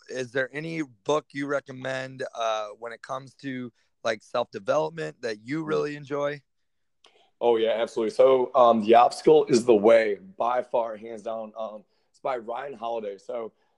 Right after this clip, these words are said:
Speaker 2: it actually, like, a lot of things that we talked about today, um, is in that book, uh, Ob-, uh, you know, Obstacle is the Way. So it, it really teaches you, you know, it, you know, what life throws at you, how are you gonna react to it, basically. And then, it, so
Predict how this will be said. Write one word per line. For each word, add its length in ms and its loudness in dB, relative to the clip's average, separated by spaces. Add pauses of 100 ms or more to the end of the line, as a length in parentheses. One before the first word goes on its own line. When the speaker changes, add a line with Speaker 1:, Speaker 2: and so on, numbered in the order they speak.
Speaker 2:
it 60 -8
actually, 280 -6
like, 260 -8
a 40 -10
lot 260 -4
of 80 -12
things 200 -10
that 100 -8
we 100 -16
talked 260 -12
about 220 -12
today, 360 -12 (440)
um, 500 -12 (300)
is 240 -12
in 260 -12
that 260 -8 (220)
book, 400 -6
uh, 60 -14
Ob-, 400 -8 (120)
uh, 160 -6
you 140 -16
know, 100 -12
Obstacle 380 -8
is 80 -12
the 80 -14
Way. 180 -8
So 240 -8
it, 140 -8
it 100 -10
really 180 -4
teaches 320 -16
you, 360 -8 (680)
you 120 -8
know, 360 -4 (100)
it, 260 -10 (240)
you 100 -16
know, 120 -8
what 420 -2
life 260 -4
throws 280 -2
at 200 -8
you, 240 -14
how 140 -6
are 60 -4
you 100 -16
gonna 180 -10
react 400 -8
to 120 -14
it, 140 -18
basically. 540 -10 (460)
And 260 -2
then, 380 -4
it, 240 -12
so 220 -8